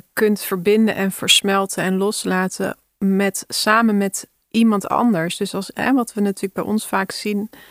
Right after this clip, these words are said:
dat iemand een proces aan het voelen, hè, of hoe zeg je dat, een proces leeft op dat moment of aan het verbinden, versmelten, loslaten is. Maar dat je daar gewoon mee,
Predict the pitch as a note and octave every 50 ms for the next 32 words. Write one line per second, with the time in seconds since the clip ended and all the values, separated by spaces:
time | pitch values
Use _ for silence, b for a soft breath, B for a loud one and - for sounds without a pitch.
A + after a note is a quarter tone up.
0 | B B B B B B B - - G3 G3 - - - - - A3+ A#3+ A#3 A3
1 | G#3+ G#3 G3 - - - G#3+ G3+ G3 - G#3+ G3 G3 G3 - - G3+ G#3 G#3+ -
2 | - - - - - _ _ _ _ _ _ _ - - - - - A3 G#3 G#3
3 | G3+ - - - - G#3+ A3 G#3 G3+ - G#3+ A3+ A#3+ A3+ G#3+ - - G3+ - G#3
4 | G#3 - - G#3 G#3 A3 - A3 G#3 - G3 F#3+ F#3+ - G#3+ G#3 - - - G3
5 | G#3 G#3 G3+ G#3 A#3 A#3+ - - A3+ - G3+ - G#3+ G3+ G3 G3 G3+ G#3 A3 -
6 | A3 - - G3 G3+ - - G#3+ G3 F#3+ G3 G3 - - - G3 F#3+ F#3+ - G3
7 | G#3 G#3 - - A3+ G#3 G3+ - - G3+ G3+ A3+ - B B B B B B B
8 | B - G#3 F#3+ G#3+ A3 A#3+ - B3 G3+ G#3 G#3+ G#3+ G#3 - G#3 G3+ G#3 G#3 G#3
9 | G#3 G#3+ G#3+ A3 G#3+ G#3+ A3 G#3+